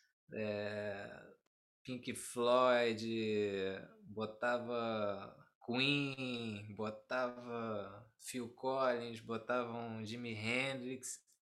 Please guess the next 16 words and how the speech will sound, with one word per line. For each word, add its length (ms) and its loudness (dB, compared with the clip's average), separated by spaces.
e 80 0
do 120 2
nada 380 6
botava 760 2
Samba 400 2
Enredo 480 2
de 140 -4
mil 100 -4
novecentos 640 -2
e 240 -4
oitenta 400 4
e 60 0
seis, 340 -2
sei 100 2
lá, 160 2
assim. 480 2